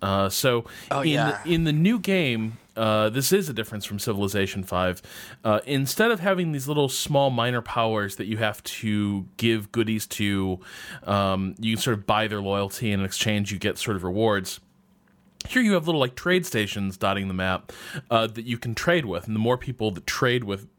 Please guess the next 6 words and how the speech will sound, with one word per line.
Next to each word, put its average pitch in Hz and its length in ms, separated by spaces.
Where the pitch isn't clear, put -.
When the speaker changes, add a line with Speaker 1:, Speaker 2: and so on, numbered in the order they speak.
Speaker 1:
these 104 180
stations, 131 640
the 147 160
more 151 260
everyone 117 360
benefits. - 640